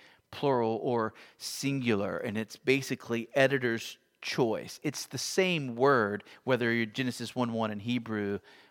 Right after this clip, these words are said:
or Revelation twenty-one one in Greek. It's the same phrase. So in Genesis one one, heavens and earth refers to the entire cosmos,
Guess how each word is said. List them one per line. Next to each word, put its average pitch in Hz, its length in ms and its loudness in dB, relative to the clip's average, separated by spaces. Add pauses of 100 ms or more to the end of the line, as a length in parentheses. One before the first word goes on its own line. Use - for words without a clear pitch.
or 113 80 -4
Revelation 117 460 2
twenty-one 113 440 -2
one 104 440 -4
in 98 320 -8 (100)
Greek. 110 440 -4
It's - 160 -4
the - 120 -4
same 117 500 0
phrase. 104 840 -6 (340)
So 180 200 10
in 165 80 4
Genesis 240 680 6
one 247 260 10
one, 160 460 8 (220)
heavens 233 400 10
and 233 100 8
earth 202 200 10
refers 202 300 6
to - 100 2
the 175 140 6
entire 240 500 12
cosmos, 147 960 6